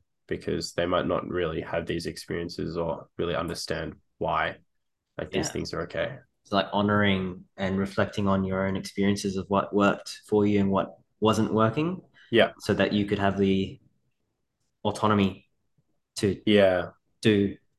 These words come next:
Speaker 2: and test and explore,
Speaker 1: <clears throat>
Speaker 2: 'cause you're already curious and willing. Um,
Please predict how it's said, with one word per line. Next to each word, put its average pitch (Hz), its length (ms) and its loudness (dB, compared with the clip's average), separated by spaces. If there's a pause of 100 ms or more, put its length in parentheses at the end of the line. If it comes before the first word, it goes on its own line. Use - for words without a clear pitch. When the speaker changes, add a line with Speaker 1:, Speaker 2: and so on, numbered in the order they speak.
(240)
Speaker 2:
and 92 140 -4
test - 480 0
and 95 120 -4
explore, 98 640 2
Speaker 1:
<clears throat> - 720 0
Speaker 2:
'cause 104 140 2
you're 110 180 6
already 117 560 6 (120)
curious 110 420 6
and 101 120 2
willing. 104 460 4 (1000)
Um, 87 360 -10